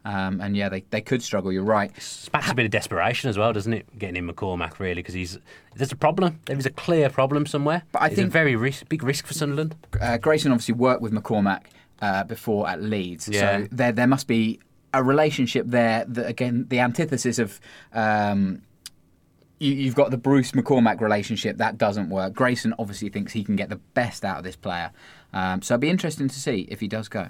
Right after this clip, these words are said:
Speaker 2: If he's got a disjointed side around him, McCormack, like he did last season, which I probably think he would have at Sunderland, he won't score goals 'cause he won't get the service.
Speaker 1: Mm-hmm.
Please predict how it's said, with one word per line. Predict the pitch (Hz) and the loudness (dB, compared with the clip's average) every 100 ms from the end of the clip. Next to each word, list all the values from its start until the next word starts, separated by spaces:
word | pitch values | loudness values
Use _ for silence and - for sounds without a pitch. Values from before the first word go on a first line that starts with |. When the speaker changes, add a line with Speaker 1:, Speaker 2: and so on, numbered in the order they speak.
| - | -10
Speaker 2:
If | 113 | -8
he's | 127 | 0
got | 156 | 0
a | |
disjointed | - 135 - 135 113 120 | 0 -4 0 0 0 -4
side | - 117 110 | 0 2 2
around | 98 104 107 98 | 2 0 0 0
him, | 90 87 - _ _ 107 | -2 -4 -12 _ _ -10
McCormack, | - 92 82 90 - - - | -6 -6 -4 -4 -6 -20 -12
like | 98 87 | -10 -8
he | 92 | -8
did | 90 | -6
last | 90 - | -6 -6
season, | 87 85 90 | -8 -6 -6
which | 95 92 | -6 -8
I | |
probably | - 92 92 | -6 -4 -4
think | - 87 | -6 -8
he | - | -6
would | 90 87 | -6 -4
have | 101 95 - - - - - | -2 -4 -8 -18 -20 -20 -18
at | 92 | -12
Sunderland, | - 95 90 92 | -6 -4 -4 -2
he | 120 | 0
won't | 151 | 0
score | 135 113 | 0 -2
goals | 98 123 | 0 0
'cause | 135 113 | -2 -2
he | |
won't | 107 107 | -2 -2
get | 90 | -6
the | |
service. | - 101 104 110 - - | -6 -6 -6 -10 -16 -20
Speaker 1:
Mm-hmm. | 82 | -10